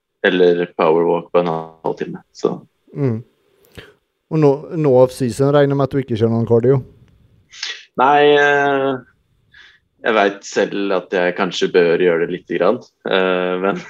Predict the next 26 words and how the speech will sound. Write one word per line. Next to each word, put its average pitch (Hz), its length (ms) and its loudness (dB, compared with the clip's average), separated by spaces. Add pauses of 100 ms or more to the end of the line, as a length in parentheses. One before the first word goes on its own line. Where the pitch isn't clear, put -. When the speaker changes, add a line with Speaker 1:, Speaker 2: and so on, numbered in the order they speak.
(140)
Speaker 1:
<laughs> - 100 -12 (140)
jeg 110 160 4
holder 92 320 2
meg 101 180 -2
jo 107 120 0 (140)
så 101 200 -4
å - 40 -6
si 131 160 2
unna 90 340 -4 (140)
cardio. 92 340 0
Jeg 95 120 0
er 92 120 0
ikke - 120 -20
så 104 80 4
veldig 92 240 0
fan 87 240 -4
av 104 140 2
det, 92 80 -2
men 92 220 -6 (1300)
det 104 100 -4
skader 101 320 2
ikke 92 160 0
å 85 60 4
gjøre 76 160 2
det, 90 80 2
da. - 80 -10